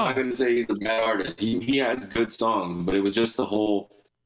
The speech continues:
him winning the best rap album of the year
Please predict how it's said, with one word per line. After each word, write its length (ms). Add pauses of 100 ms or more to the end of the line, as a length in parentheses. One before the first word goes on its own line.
him 260
winning 400
the 540
best 340
rap 240
album 240
of 80
the 100
year 680